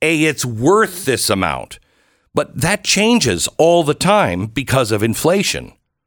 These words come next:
It's not backed by anything. The problem is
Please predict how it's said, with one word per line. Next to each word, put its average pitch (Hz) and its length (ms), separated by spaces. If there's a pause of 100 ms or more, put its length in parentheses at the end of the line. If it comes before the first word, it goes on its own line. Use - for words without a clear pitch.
(520)
It's 147 200
not 139 340
backed 160 480
by 107 200
anything. 78 680 (2750)
The 110 200
problem 175 420
is 73 400